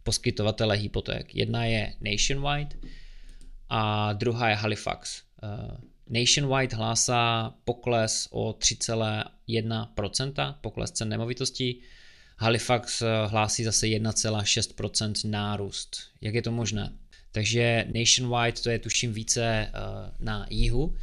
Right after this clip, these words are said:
kde ty ceny nemovitosti byly přepálené hodně vysoko už hodně dlouhou dobu, takže tam ten pokles, eh, se dál více očekávat. A pak je tady Halifax, která půjčuje více severněji,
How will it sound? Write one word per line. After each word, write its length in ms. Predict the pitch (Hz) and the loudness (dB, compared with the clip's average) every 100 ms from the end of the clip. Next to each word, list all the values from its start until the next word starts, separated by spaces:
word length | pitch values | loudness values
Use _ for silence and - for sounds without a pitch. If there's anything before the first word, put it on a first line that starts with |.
| - - | -6 -4
kde 240 | 107 113 | 0 0
ty 120 | 120 | 2
ceny 260 | - 120 113 | 2 4 4
nemovitosti 560 | 117 113 107 113 - | 2 2 0 -2 -2
byly 160 | - 113 | 0 2
přepálené 1000 | - 120 107 107 107 107 107 104 104 101 107 | 2 0 2 2 2 2 2 0 0 -4 -4
hodně 260 | 110 113 | -2 0
vysoko 420 | 104 - 107 113 | 0 -2 -2 -2
už 460 | 101 104 - - - | -2 -2 -4 -4 -4
hodně 220 | 104 113 | -2 0
dlouhou 320 | 107 110 107 113 | 2 4 4 2
dobu, 380 | 101 101 120 - - - - - | 2 2 -2 -6 -20 -20 -14 -2
takže 220 | 104 107 | 0 0
tam 240 | - 107 | 0 0
ten 200 | 98 113 110 | 0 -2 0
pokles, 580 | - - 107 101 - - | -4 0 2 4 4 4
eh, 240 | 104 104 | 2 2
se 140 | 98 107 | 2 0
dál 220 | 101 104 | 0 0
více 300 | 98 - 113 | -2 0 0
očekávat. 720 | - - 110 131 127 127 - - - - - - | 0 -4 0 2 2 0 -2 -14 -20 -20 -20 -4
A 320 | 107 104 107 | 0 2 2
pak 180 | - 110 | 2 2
je 80 | 113 | 4
tady 240 | 120 117 | 4 4
Halifax, 680 | 98 104 110 - 113 113 - | 4 2 2 4 4 4 0
která 320 | - - 107 | 0 0 0
půjčuje 600 | 104 110 107 - 110 107 | 0 -2 0 0 2 2
více 560 | 98 107 - 110 101 98 | 2 -2 0 2 2 0
severněji, 760 | - 107 104 120 131 127 120 | 0 2 2 2 4 4 2